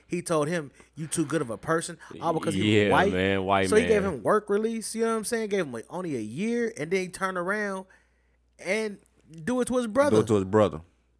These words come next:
Speaker 3: But I'm, I'm thinking, I'm sitting up here. I don't, I, it probably didn't happen like that in real life, but,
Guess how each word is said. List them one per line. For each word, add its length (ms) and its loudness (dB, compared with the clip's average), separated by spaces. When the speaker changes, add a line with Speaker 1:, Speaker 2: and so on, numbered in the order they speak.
Speaker 3:
But 100 10
I'm, 120 4
I'm 120 6
thinking, 280 4
I'm 60 4
sitting 200 4
up 80 2
here. 360 8
I 140 12
don't, 120 12
I, 320 6
it 80 4
probably 220 10
didn't 220 2
happen 200 6
like 140 2
that 140 4
in 100 -2
real 160 4
life, 320 4
but, 240 -2